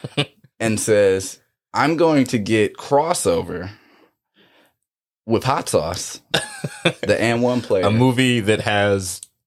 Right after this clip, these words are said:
Speaker 1: uh, so many actors and act-, like, just so many people that I've just watched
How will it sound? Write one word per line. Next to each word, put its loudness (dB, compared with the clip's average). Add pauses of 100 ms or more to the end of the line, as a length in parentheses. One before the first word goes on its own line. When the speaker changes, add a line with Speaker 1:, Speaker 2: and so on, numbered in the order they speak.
(220)
Speaker 1:
uh, 0 (920)
so 0
many -2 (560)
actors -2
and -10
act-, -6
like, -4
just -2
so 4
many 0
people 2
that 2
I've 0
just -4
watched -2